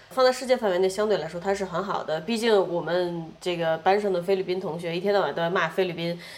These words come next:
这个也不好，那个也不好。然后菲律宾确实经济很差，你对比之下，中国的经济真确实是非常好的，但是它跟美国和日本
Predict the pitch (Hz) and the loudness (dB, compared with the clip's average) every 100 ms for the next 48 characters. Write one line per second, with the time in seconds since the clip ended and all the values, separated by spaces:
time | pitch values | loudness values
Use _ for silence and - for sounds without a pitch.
0 | - 233 202 147 185 196 139 190 185 - | -4 4 4 4 2 0 2 4 2 0
1 | - 165 - 185 190 254 226 233 233 226 | -4 -4 -2 0 4 4 4 0 0 -2
2 | 233 175 160 165 202 196 190 170 - 175 | -2 -2 -8 -6 -4 0 -2 -2 -8 -6
3 | 151 160 156 220 170 156 180 190 170 196 | -4 -2 2 2 2 -6 0 0 2 0
4 | 180 165 175 190 190 165 175 175 214 180 | 0 -2 -2 0 0 0 -6 -6 -4 -2
5 | 165 180 - 185 196 190 202 185 - - | -2 -6 -6 0 0 0 -2 -6 -6 -2
6 | 220 226 214 269 269 269 262 262 247 - | 0 0 4 6 6 6 4 2 -4 -2
7 | 156 104 170 214 220 285 143 - | -2 0 0 0 -4 -6 -6 -6